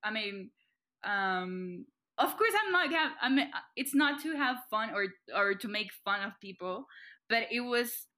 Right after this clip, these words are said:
I don't know, I, as I've never had any, any relative who has, uh, passed away, and I don't, I don't, I don't, I don't have anybody to honor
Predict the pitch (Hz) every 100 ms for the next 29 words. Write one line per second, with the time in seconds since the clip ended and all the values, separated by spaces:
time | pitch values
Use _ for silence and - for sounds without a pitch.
0 | - 254 262 285 262 214 - 226 247 226
1 | 247 247 294 240 226 220 208 - 214 208
2 | 220 214 208 196 185 - - 214 220 214
3 | 196 214 226 202 185 185 185 180 185 -
4 | _ - 185 170 160 - - 220 220 190
5 | 180 202 208 190 196 202 190 175 _ _
6 | - 202 202 196 196 190 196 185 220 240
7 | 247 220 - 247 269 254 226 - 214 220
8 | 202 190 196 180 185 185 - - 208 208
9 | 190 170 190